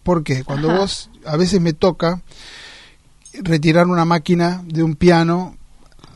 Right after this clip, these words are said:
Speaker 1: en, en, en el escenario con el público ya en la platea, porque hay, el pianista me dice,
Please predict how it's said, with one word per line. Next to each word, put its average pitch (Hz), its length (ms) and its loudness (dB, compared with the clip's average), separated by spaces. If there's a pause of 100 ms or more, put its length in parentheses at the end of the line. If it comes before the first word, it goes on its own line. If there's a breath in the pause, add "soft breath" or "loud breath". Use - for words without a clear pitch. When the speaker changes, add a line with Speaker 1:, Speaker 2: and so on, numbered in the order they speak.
(120)
Speaker 1:
en, 156 880 0
en, 160 500 -6 (520)
en 170 140 -4
el 160 100 2
escenario 190 520 4
con 170 140 0
el 160 120 -2
público 180 320 0
ya 147 120 -4
en 170 80 -2
la 170 80 0
platea, 185 720 2
porque 165 300 -2
hay, 180 240 4
el 156 120 0
pianista 170 360 0
me 165 120 -2
dice, 175 500 -2